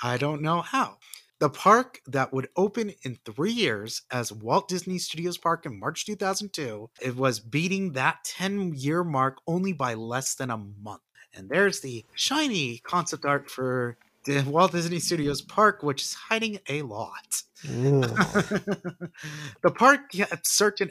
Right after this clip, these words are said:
Speaker 1: aspects of the original plan alive, such as an indoor Hollywood Boulevard, but this one was much tackier and less grand, using a lot of ideas from Disney's California Adventure. However, the rest of the park was far smaller,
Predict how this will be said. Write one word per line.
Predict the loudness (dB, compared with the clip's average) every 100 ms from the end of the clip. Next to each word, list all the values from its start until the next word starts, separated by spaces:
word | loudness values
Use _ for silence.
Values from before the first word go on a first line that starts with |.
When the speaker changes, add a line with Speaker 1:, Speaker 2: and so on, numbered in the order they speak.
| 4
Speaker 1:
aspects | 4 4 -4 -4
of | -4
the | -2
original | -2 -4 -8
plan | -4 -2
alive, | 4 6 6 4
such | -2 -4 -6
as | -10
an | 0
indoor | 2 4 4 2
Hollywood | 4 4 4 2
Boulevard, | 0 0 2 4 2 0 -14 -6
but | -2
this | 0 -2
one | -2 -4
was | -6 -4
much | -4 -2 -2
tackier | 2 2 0 -4
and | -2
less | -2 -4
grand, | -4 -2 0 0 -2 -12 -12 -2
using | 0 0 -2 0
a | -2
lot | 2 4 4
of | 2 0
ideas | 0 -2 -6 0 0 2 0 -4
from | -8 -8 0 2 2 0 -10 -18 0
Disney's | 0 0 -4 -8
California | -6 -4 -4 -6 -14 -12
Adventure. | -8 -8 -8 -14 _ _ -18 -6
However, | 2 4 4 2 0 -18 -8
the | -6
rest | 0 2 2
of |
the | -4 -4
park | -4
was | -4 -10
far | -12 -10 6 8 8 6 4
smaller, | 0 0 2 2 0